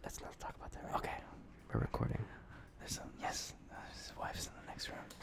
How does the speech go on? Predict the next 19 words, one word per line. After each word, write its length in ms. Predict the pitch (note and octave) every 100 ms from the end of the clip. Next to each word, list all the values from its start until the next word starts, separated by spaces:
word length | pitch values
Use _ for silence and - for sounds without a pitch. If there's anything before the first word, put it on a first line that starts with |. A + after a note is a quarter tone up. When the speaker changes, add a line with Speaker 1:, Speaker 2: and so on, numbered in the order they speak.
| -
Speaker 1:
Um, 400 | B2 B2 A#2+ A#2
Speaker 2:
I'd 160 | - -
kiss 220 | - -
Zelda. 280 | - - -
Speaker 1:
but 260 | - D3 - - - - - - - - - - - - -
as 160 | - F#3
this 100 | G3
trailer 260 | - B2 G#2
shows, 300 | G#2+ F2 -
Speaker 2:
I'd 40 |
cheat 100 | -
on 60 | -
my 80 | -
wife. 200 | - - - -
Speaker 1:
bunch 180 | C#3+ C#3
of 60 | C3
shit 140 | -
going 200 | A2 G#2
on. 160 | F2